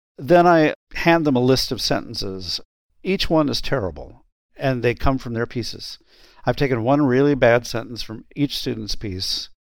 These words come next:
It's called Some Sentences, and we go through them one by one, and we just go, "What the hell happened here? What's wrong? What's the problem?"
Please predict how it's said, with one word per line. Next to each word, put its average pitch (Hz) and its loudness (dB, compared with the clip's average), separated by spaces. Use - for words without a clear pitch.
It's - -6
called 135 2
Some 143 2
Sentences, 113 -6
and 127 -6
we 139 4
go 180 6
through 269 -2
them 123 2
one 110 2
by 135 4
one, 165 -2
and 107 -2
we 123 -4
just 139 -8
go, 131 0
"What - -6
the 135 -8
hell 143 -8
happened 135 -8
here? 85 -12
What's - -10
wrong? 196 -6
What's - -8
the 226 -6
problem?" 202 -6